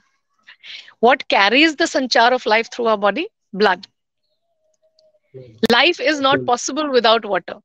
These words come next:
Speaker 1: That's the differentiator on our Devi Bhumi, right?
Speaker 2: Right.
Speaker 1: So water gets programmed immediately by the sounds that are being played. Science has established this.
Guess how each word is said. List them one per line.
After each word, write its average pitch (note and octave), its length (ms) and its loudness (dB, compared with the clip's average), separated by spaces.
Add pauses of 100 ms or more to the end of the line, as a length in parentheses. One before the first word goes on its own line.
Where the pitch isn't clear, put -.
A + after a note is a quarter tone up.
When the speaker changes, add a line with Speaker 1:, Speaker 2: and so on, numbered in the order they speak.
(260)
Speaker 1:
That's A#3 200 0
the C4 100 2
differentiator A3+ 640 -2
on G3+ 160 0
our G3 140 0 (360)
Devi G3+ 260 -2
Bhumi, G3 400 -4
right? A3 300 -6 (800)
Speaker 2:
Right. A2 260 -12
Speaker 1:
So D#4+ 380 -2 (140)
water C4+ 640 0
gets C#4+ 220 0
programmed A#3 560 0
immediately A#3 480 -6
by A3+ 320 -2 (680)
the A#3 80 -6
sounds A3+ 340 -4
that A3+ 120 -8 (100)
are G#3+ 60 -8
being A3+ 200 -6
played. A3+ 260 -6 (540)
Science G#3 340 0
has A#3 120 4
established G3 580 -2
this. - 300 -16